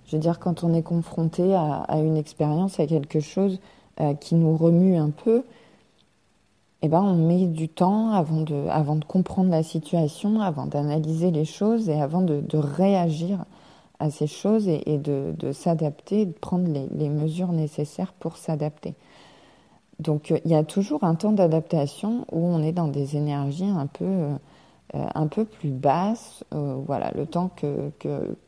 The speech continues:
qu'on se réorganise finalement pour, euh, pour faire face à la situation.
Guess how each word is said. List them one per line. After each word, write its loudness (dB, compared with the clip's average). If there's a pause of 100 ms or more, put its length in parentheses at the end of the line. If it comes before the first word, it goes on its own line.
(160)
qu'on 0
se -8
réorganise 0
finalement -4 (480)
pour, -2
euh, 2
pour -6
faire -4
face -4
à 0
la 0
situation. -6